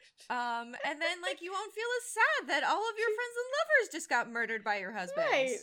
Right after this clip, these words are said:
Speaker 2: It's fine.
Speaker 1: It'll be
Speaker 2: I think
Speaker 1: fine.
Speaker 2: on the same note, I think Alysanne's really used to being liked.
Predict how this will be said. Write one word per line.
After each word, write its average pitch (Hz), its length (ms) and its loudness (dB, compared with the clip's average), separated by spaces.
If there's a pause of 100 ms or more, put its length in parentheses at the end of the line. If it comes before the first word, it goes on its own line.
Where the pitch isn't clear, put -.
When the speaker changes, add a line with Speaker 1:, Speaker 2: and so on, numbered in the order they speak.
(240)
Speaker 2:
It's 440 200 -6 (300)
fine. - 100 6
Speaker 1:
It'll 349 160 -10
be 508 560 -4
Speaker 2:
I 719 120 4
think 359 320 0
Speaker 1:
fine. 330 80 -4 (420)
Speaker 2:
on 285 160 4
the 302 80 0
same 320 240 -4
note, 269 160 0
I 240 80 2
think 233 180 -6
Alysanne's 196 540 -4
really 170 160 -2
used 180 140 -10
to - 60 -8
being 143 200 -10
liked. - 420 -8